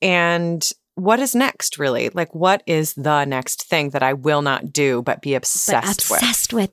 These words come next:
Speaker 1: Obsessed with. Yeah, to be fair, some people need them because they have, like,
Speaker 2: Yes.
Speaker 1: rotten teeth or something. I don't know. I don't <laughs> know. Aren't they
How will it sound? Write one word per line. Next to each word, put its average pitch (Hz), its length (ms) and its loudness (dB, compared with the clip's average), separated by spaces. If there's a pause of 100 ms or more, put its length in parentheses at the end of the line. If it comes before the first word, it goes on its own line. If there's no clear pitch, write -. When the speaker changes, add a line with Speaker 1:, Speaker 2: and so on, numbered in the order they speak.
(120)
Speaker 1:
Obsessed - 680 -6
with. - 100 -20 (300)
Yeah, 202 160 2 (220)
to 285 80 2
be 523 200 4
fair, 196 260 4
some 220 220 2
people 330 320 2
need 185 300 2
them 104 220 -2
because 147 260 -4
they 160 140 0
have, 151 240 0
like, 165 140 2
Speaker 2:
Yes. - 80 0
Speaker 1:
rotten 143 300 2
teeth 139 300 -6
or - 80 -6
something. - 460 -8
I 135 100 -2
don't 147 180 -4
know. - 300 -12
I 180 80 2
don't 202 180 4
<laughs> - 140 -10
know. - 80 -8 (1040)
Aren't 330 180 6
they 554 80 8